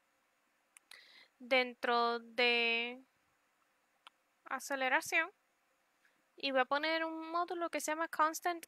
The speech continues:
Acceleration. Lo voy a poner aquí. Entonces este no tiene nada usualmente por default.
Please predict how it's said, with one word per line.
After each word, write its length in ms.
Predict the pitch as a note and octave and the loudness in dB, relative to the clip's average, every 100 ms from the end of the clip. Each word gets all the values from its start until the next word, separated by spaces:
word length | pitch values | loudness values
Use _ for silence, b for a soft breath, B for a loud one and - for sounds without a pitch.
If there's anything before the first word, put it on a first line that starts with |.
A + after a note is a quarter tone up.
| - | -4
Acceleration. 960 | - - C4+ B3 A#3 A3+ - D3 G3+ _ _ _ _ _ _ _ _ _ _ _ _ _ _ _ _ _ _ _ _ _ _ _ _ - - - | -4 -2 -2 0 0 -2 -4 -8 -12 _ _ _ _ _ _ _ _ _ _ _ _ _ _ _ _ _ _ _ _ _ _ _ _ -20 -20 -20
Lo 80 | A#3 | -20
voy 0 | |
a 80 | A3 | -16
poner 160 | A3+ | -16
aquí. 240 | A#3 - G#4+ _ _ _ _ _ _ _ _ _ _ - B B B B _ - | -14 -12 -14 _ _ _ _ _ _ _ _ _ _ -20 B B B B _ -16
Entonces 500 | C#4 C#4 C4 D4+ - - B4+ | -6 -4 -2 -2 2 2 2
este 420 | - - D#4+ E4+ _ _ _ _ _ | 0 4 4 2 _ _ _ _ _
no 420 | E4 D#4+ E4 F4+ | -10 2 6 6
tiene 300 | F4 F#4 F#4+ | 4 0 0
nada 280 | F#4 F4 F4 | 2 4 4
usualmente 480 | F4 F4 E4 E4+ F#4+ | 2 0 -2 -2 -4
por 220 | F#4+ F#4 | -2 -4
default. 500 | C#4 B3 - C4+ C#4 | -4 -6 -6 -8 -8